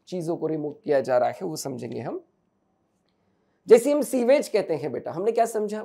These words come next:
उसमें दो कंपोनेंट हैं, ऑर्गेनिक मैटर काफ़ी ज़्यादा है और माइक्रोब्स हैं। और माइक्रोब भी कैसे हैं बेटा? पैथोजेनिक है, मतलब डिजीज कॉजिंग माइक्रोब हैं। But जैसे हम इस पर्टिकुलर वाटर की बात करते हैं तो इसमें और भी कुछ चीज़ें होती हैं, जैसे कि इस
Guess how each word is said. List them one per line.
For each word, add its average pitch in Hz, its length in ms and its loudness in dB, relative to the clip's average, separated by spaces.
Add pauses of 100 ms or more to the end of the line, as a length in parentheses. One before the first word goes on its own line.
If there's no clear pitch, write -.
उसमें 175 300 -4
दो 185 120 0
कंपोनेंट 147 500 -4
हैं, 127 100 -18
ऑर्गेनिक 170 420 -2
मैटर 185 200 -4
काफ़ी 180 220 -2
ज़्यादा 175 360 0
है 220 240 -10
और - 320 0 (320)
माइक्रोब्स 190 580 4
हैं। 117 220 -12
और 123 140 -6
माइक्रोब 175 380 0
भी 196 80 0
कैसे 190 260 -2
हैं 196 80 -2
बेटा? 185 180 -2
पैथोजेनिक 143 760 -6
है, 123 60 -12
मतलब 160 300 -8
डिजीज 147 380 -6
कॉजिंग 123 340 -6
माइक्रोब 120 460 -10
हैं। - 140 -16 (440)
But 302 200 6 (340)
जैसे 214 260 6
हम 285 240 -2
इस 247 160 -4
पर्टिकुलर 220 380 0
वाटर 180 320 0
की 240 100 -4
बात 165 260 0
करते 180 240 -4
हैं 202 80 -6
तो 202 80 -2
इसमें 202 300 -6
और 147 200 0
भी 208 120 -6
कुछ - 260 -8
चीज़ें 165 240 -4
होती 131 320 -8
हैं, 107 260 -18 (360)
जैसे 226 260 10
कि 262 160 0
इस - 240 -2